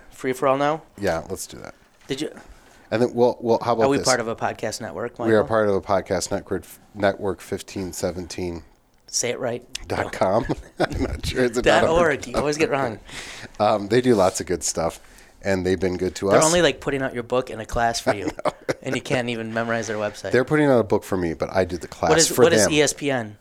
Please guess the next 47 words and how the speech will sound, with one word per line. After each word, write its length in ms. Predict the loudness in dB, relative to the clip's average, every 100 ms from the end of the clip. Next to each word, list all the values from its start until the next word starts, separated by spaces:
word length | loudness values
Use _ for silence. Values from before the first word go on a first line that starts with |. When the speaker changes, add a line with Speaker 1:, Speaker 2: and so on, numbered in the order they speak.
| _
Speaker 2:
I 120 | -4 -2
did 180 | -2
the 140 | -6 -8
class 280 | -6 -2 0
Speaker 1:
Dot 120 | -2
Speaker 2:
for 100 | -2
Speaker 1:
com 160 | -2 -2
Speaker 2:
them. 80 | -4
Speaker 1:
or 20 |
org? 300 | -6 -8 -12 _ _ _ _ _ _ _ _ -8
Speaker 2:
Dot 220 | -8 -8
com. 320 | -12 -14 -12 -10
Speaker 1:
Yeah. 240 | -8 -10 -14 -18 -20 -20 -20 -20 _ _ _ _ _ -20 -20 -6
Which 160 | -4 -4
one's 160 | -6
done 160 | -6 -6
more 160 | -6 -6
for 100 | -10
you, 100 | -10
E 100 | -10
S 120 | -10
P 100 | -10
N 100 | -10
or 80 | -10
fifteen 340 | -12 -14 -16
seventeen? 480 | -14 -14 -16 -20 -20 _ -20
Speaker 2:
It's 100 | -8
toss 300 | -6 -4 -8
up. 80 | -10 _ _ _ -16 -12
Speaker 1:
<laughs> 260 | -6 -8 -8 -12 -2
Toss 320 | 0 0 -4 -8
up. 140 | -16 -14 -12 -12 -14 -18 -18 -20 -20 _ -10
Fifteen 300 | -2 2 2
seventeen 280 | 4 2 4
dot 200 | 2 4
org, 320 | 6 4 4 2
good 160 | 2
resources. 680 | 2 0 2 2 2 0 -2 -8 -20 -20 -4
Um, 220 | -2 -2 -2
Mike 260 | 0 0 0
will 100 | 2
have 160 | 2 0
a 20 |
class 380 | 0 2 2 -2
coming 260 | -4 -2
out 180 | -2 -2
soon. 360 | -4 -4 -6